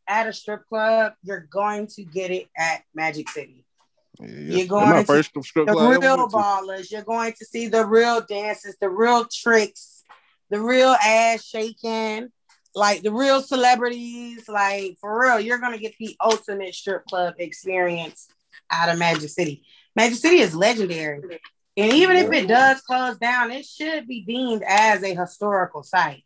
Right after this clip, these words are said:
Speaker 1: because, yeah, I mean.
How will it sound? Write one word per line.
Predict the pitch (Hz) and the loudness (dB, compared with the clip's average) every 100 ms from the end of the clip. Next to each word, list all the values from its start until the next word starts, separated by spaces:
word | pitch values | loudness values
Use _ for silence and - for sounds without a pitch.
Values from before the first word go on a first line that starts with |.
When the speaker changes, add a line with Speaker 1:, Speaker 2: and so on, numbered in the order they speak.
| - | -18
Speaker 1:
because, | 147 156 156 156 151 - - | -8 -4 -4 -4 -8 -12 -14
yeah, | 160 185 - 147 - - _ _ - - _ _ _ - | -8 -6 -6 -10 -10 -16 _ _ -14 -14 _ _ _ -6
I | 175 180 | -2 0
mean. | 180 180 175 175 180 170 | 0 0 -2 -4 -4 -8